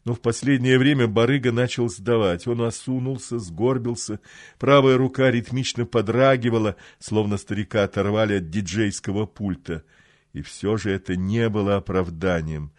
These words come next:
Через шестьдесят с лишним лет судили нацистских преступников, приводя в исполнение смертные приговоры, а он ждал всего лишь год.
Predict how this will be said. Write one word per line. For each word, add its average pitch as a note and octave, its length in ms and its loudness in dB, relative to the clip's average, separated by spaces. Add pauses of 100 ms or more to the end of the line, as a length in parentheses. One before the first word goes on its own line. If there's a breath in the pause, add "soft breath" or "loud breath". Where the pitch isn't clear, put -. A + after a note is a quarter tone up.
(260 soft breath)
Через F2+ 280 -8
шестьдесят F#2+ 760 -2
с - 60 -10
лишним G2 500 -4
лет A#2 340 2 (240 soft breath)
судили A#2 420 2
нацистских A#2+ 600 2
преступников, G2+ 800 -6 (260 loud breath)
приводя A2 420 6
в G2 60 0
исполнение G#2 580 0
смертные G2+ 540 -2
приговоры, G2 720 -2 (360 soft breath)
а D3+ 160 4
он F#3 220 2
ждал D#3 300 0
всего D3 340 -4
лишь D3+ 240 -2
год. C#3+ 460 -2